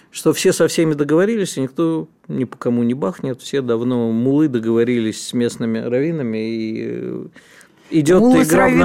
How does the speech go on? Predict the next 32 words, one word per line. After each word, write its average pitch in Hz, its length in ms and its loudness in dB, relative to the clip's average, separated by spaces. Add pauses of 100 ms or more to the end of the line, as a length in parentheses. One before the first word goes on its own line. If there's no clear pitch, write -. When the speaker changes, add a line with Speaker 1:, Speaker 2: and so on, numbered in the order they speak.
Speaker 1:
нанайских 180 320 4
Speaker 2:
точно 175 240 2
Speaker 1:
мальчиков. 135 300 2
Speaker 2:
договорились. 120 440 0
Speaker 1:
А? 190 200 2 (240)
Speaker 2:
Игорь, 156 300 2
муллы 220 460 4
с - 100 -2
раввинами 214 540 2
точно 160 560 0
договорились. 104 920 -4 (960)
Speaker 1:
А 143 440 4 (100)
кто - 220 2
не 165 200 6
договорился? 113 760 0
Вообще, 131 300 2
стоит 214 400 4
ли 165 80 2
нам 156 200 2
рассматривать 139 720 0
происходящее 123 840 -2
сейчас 120 300 -6
на 123 140 -6
Ближнем 120 400 -4
Востоке 226 560 -4
как 143 200 -10 (100)
конфликт, 156 720 -6
в - 40 -20
котором 156 520 -4
очень 139 380 -2
активно 117 640 -6
участвует 120 680 -8